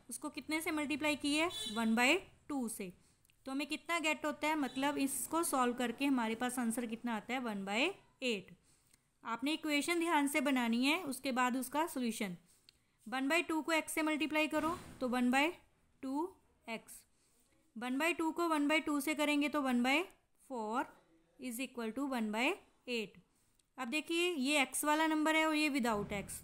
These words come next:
तो without x वाले नंबर को हम दूसरी साइड ले जाएंगे, तो वो क्या हो जाएगा? उधर जाके प्लस हो जाएगा, ठीक है। अब वन बाई टू एक्स, सबसे पहले हम, ये रेशनल नंबर है,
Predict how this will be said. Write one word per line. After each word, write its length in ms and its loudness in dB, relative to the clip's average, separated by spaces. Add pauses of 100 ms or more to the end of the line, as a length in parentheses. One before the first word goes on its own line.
(100)
तो 100 -6
without 380 0
x 200 -2
वाले 200 2
नंबर 240 2
को 80 -2
हम 120 4
दूसरी 280 0
साइड 220 0
ले 140 2
जाएंगे, 420 2 (680)
तो 100 -10
वो 120 -6
क्या 200 -6
हो 100 0
जाएगा? 300 0
उधर 200 -2
जाके 300 -2 (320)
प्लस 320 -8
हो 100 -4
जाएगा, 380 -12
ठीक 280 -12
है। 120 -2 (840)
अब 160 -6
वन 180 0
बाई 220 2 (640)
टू 300 -2 (300)
एक्स, 240 -10 (760)
सबसे 300 -6
पहले 300 2
हम, 240 0
ये 160 2
रेशनल 360 0
नंबर 320 2
है, 120 2